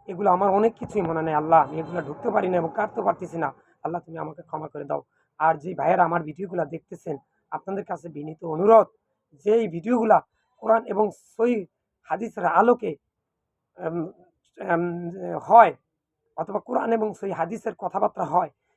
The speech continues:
এবং কোরআন এবং সহি-, আ-, সহিহ হাদিসের আলোকে আলোচনা হয়, সেই আলোচনাগুলা, গুলা আপনারা শুনবেন এবং কোরআন হাদিসের আলোকে সেগুলা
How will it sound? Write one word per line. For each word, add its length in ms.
এবং 180
কোরআন 240
এবং 160
সহি-, 360
আ-, 280
সহিহ 240
হাদিসের 420
আলোকে 520
আলোচনা 400
হয়, 180
সেই 200
আলোচনাগুলা, 720
গুলা 260
আপনারা 280
শুনবেন 440
এবং 260
কোরআন 240
হাদিসের 480
আলোকে 300
সেগুলা 400